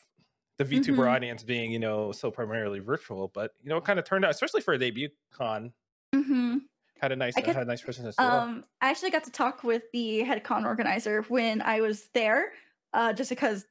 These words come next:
Speaker 2: we've been communicating online and then, you know,
Speaker 1: You're
Speaker 2: we
Speaker 1: talking
Speaker 2: see each
Speaker 1: about,
Speaker 2: other
Speaker 1: uh, James?
Speaker 2: face to face. Uh, Rat, Rat,
Speaker 1: Oh,
Speaker 2: no,
Speaker 1: Rat,
Speaker 2: one
Speaker 1: Rat.
Speaker 2: of them. Yeah, Rat.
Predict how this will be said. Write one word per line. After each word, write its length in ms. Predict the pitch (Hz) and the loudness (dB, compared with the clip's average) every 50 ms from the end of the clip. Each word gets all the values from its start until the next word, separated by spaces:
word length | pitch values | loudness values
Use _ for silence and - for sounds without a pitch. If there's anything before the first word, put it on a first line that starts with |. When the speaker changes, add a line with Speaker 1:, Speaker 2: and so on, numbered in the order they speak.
| _ - | _ -2
Speaker 2:
we've 160 | 254 240 202 | 0 0 2
been 140 | 262 233 226 | 2 0 0
communicating 600 | - 233 247 208 208 - 262 226 214 208 208 202 | 2 0 0 0 -2 0 0 0 0 0 -2 0
online 640 | - 214 202 208 202 208 214 208 220 233 226 233 - _ - | 0 0 0 2 2 2 2 2 2 0 0 -2 -4 _ 0
and 140 | 240 226 | 0 2
then, 300 | 226 220 202 202 202 - _ - | 2 2 2 0 -2 -4 _ 0
you 120 | 226 226 | 2 2
know, 80 | 214 202 | 4 4
Speaker 1:
You're 20 | |
Speaker 2:
we 40 | 214 | 4
Speaker 1:
talking 100 | 175 170 | 4 4
Speaker 2:
see 60 | 156 | 4
each 100 | 147 143 | 4 6
Speaker 1:
about, 100 | 143 - | 6 6
Speaker 2:
other 200 | 131 127 123 120 | 4 4 4 2
Speaker 1:
uh, 20 | |
James? 180 | 113 - 139 143 | 0 0 0 2
Speaker 2:
face 200 | - 220 247 - | 2 2 0 -2
to 60 | 240 - | -4 -2
face. 240 | 214 214 247 - - _ _ - - - - - - | 0 0 0 -2 -6 _ _ -20 -20 -20 -10 -2 2
Uh, 280 | 269 277 277 269 269 226 - _ _ _ _ _ - 233 | 4 6 6 4 2 0 -4 _ _ _ _ _ -14 -14
Rat, 420 | 214 214 226 285 254 226 - - - - | -8 -2 0 0 0 0 -2 -4 -6 -4
Rat, 240 | 220 247 226 185 202 | -2 0 2 4 4
Speaker 1:
Oh, 80 | 185 156 | 4 4
Speaker 2:
no, 160 | 147 170 156 - | 4 2 2 2
Speaker 1:
Rat, 20 | |
Speaker 2:
one 160 | 214 233 220 | 0 -2 -4
Speaker 1:
Rat. 40 | - | -4
Speaker 2:
of 80 | 214 - | -4 -4
them. 200 | - - 240 - - - | -6 -8 -8 -10 -8 -4
Yeah, 180 | 247 - - - | -4 -4 -2 0
Rat. 260 | - 247 233 - - | 0 2 2 0 -4